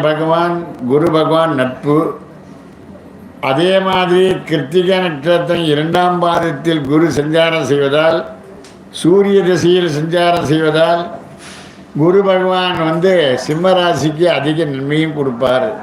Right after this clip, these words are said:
கவலைப்பட வேண்டாம். கன்னியா ராசி நேயர்களுக்கு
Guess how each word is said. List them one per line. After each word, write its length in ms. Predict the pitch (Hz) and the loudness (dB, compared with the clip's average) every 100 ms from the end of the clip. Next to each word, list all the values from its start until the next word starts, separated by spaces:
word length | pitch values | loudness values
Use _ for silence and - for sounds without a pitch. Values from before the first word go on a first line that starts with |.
| - - - - - | -16 -20 -20 -20 -2
கவலைப்பட 440 | 156 165 165 147 131 | 0 2 0 0 0
வேண்டாம். 400 | 123 123 131 139 151 - - - - - - - | 0 0 0 0 -4 -10 -16 -20 -20 -20 -20 -4
கன்னியா 360 | 139 165 190 196 190 | -2 0 2 2 2
ராசி 280 | 180 165 165 156 | 0 -2 -2 0
நேயர்களுக்கு 500 | 165 160 151 147 | 2 2 -2 -2